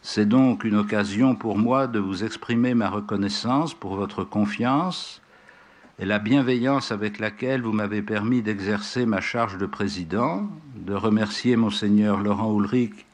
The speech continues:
et Monseigneur Hippolyte Simon pour leur collaboration fraternelle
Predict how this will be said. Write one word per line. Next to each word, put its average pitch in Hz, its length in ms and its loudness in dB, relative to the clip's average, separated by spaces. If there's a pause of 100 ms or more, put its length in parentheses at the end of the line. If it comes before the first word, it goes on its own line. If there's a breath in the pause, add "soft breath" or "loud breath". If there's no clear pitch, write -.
(100)
et 92 60 -2
Monseigneur 98 600 2
Hippolyte 101 400 -2
Simon 113 480 4
pour 98 180 -4
leur 98 200 -2
collaboration 107 840 0
fraternelle 110 880 2